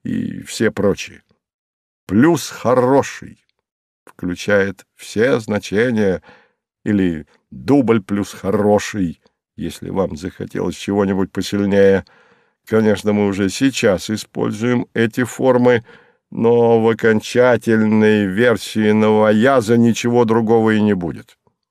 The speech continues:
В результате понятие о добре и зле будет выражаться всего шестью словами, а в реальности всего одним словом.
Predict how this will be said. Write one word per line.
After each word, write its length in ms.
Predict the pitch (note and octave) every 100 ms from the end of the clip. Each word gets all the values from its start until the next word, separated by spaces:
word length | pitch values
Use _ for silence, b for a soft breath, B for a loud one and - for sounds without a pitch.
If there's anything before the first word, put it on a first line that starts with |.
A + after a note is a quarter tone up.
| _ -
В 100 | F2+
результате 1000 | C3+ B2 C#3 B2 - D#3 F3+ F#3+ F#3+ F3+ _ _ _ _
понятие 640 | F#2 F#2+ G2+ F#2 - F2+ F#2
о 60 |
добре 560 | F2+ F2 F#2 F#2+ F#2+ F#2+
и 60 |
зле 440 | F2+ E2 F2+ G#2 G2
будет 380 | G2 G2+ G2 G#2
выражаться 560 | G2 F#2 G#2 G2 G#2
всего 380 | F2+ - G2 G#2+
шестью 680 | - G#2 F#2+ - F2+ A2 A#2
словами, 680 | - F#2+ A2 G#2 F#2+ F2+ - B B B
а 260 | B2+ B2
в 80 | A2+
реальности 880 | B2+ D3+ D#3+ D3 B2 A#2 A2 - A#2
всего 640 | G#2+ - A2+ A2+ B2+ B2 _
одним 580 | A2 A2 F2 F#2+ A#2+ G2+
словом. 960 | - - G2 G#2+ B2 A2 A2+ G#2+ F2+